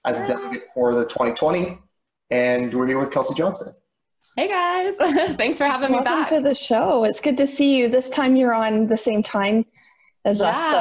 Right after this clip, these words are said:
Speaker 3: though. Last time, I, I can't remember what crazy time you had to get up to have a chat with us, but it's
Speaker 2: I
Speaker 3: good to
Speaker 2: was
Speaker 3: have
Speaker 2: like,
Speaker 3: you
Speaker 2: I think
Speaker 3: back
Speaker 2: it was
Speaker 3: in
Speaker 2: six hours
Speaker 3: Ontario.
Speaker 2: behind in the end.
Speaker 3: Yeah.
Speaker 2: <laughs>
Speaker 1: Yeah, I think I said nine, and I was just completely confused about the time frame, but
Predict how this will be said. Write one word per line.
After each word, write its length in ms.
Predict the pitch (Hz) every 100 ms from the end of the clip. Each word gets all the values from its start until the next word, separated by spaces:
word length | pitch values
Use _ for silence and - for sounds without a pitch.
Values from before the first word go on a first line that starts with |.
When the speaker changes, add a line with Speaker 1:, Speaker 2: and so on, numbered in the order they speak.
| 156
Speaker 3:
though. 60 | 175
Last 320 | 180 196 -
time, 260 | - 190 185
I, 180 | 185 -
I 60 | 196
can't 180 | - 190
remember 280 | 190 190
what 240 | 190 175 -
crazy 340 | - 180 175
time 260 | 185 185 185
you 80 | 180
had 160 | 180
to 60 | 190
get 120 | 185
up 200 | 180 -
to 60 | 196
have 140 | 180
a 80 | 175
chat 300 | - 185 -
with 160 | -
us, 320 | - - - -
but 220 | - 202
it's 100 | -
Speaker 2:
I 60 | 202
Speaker 3:
good 60 |
to 40 | 208
Speaker 2:
was 60 |
Speaker 3:
have 100 | 226
Speaker 2:
like, 140 | 196 185
Speaker 3:
you 60 |
Speaker 2:
I 20 |
think 100 | 190
Speaker 3:
back 80 | -
Speaker 2:
it 40 | 285
was 80 | 214
Speaker 3:
in 100 | 190
Speaker 2:
six 200 | 190 190
hours 260 | 180 175
Speaker 3:
Ontario. 40 | 175
Speaker 2:
behind 360 | 175 165 165
in 80 | 165
the 120 | 160
end. 300 | 151 202 -
Speaker 3:
Yeah. 960 | 320 262 - 240 339 - 415 - 403 - 403
Speaker 2:
<laughs> 40 | - -
Speaker 1:
Yeah, 160 | 147
I 20 | 143
think 160 | 170
I 60 | 185
said 280 | - 156 127
nine, 380 | 135 135 127
and 100 | 123
I 60 | 127
was 160 | 135 135
just 160 | 143
completely 500 | - 117 139 139 139
confused 600 | 120 131 110 127 135 123
about 180 | 120 117
the 80 | 120
time 320 | 117 117 139
frame, 220 | 120 110
but 640 | 110 - - - - 320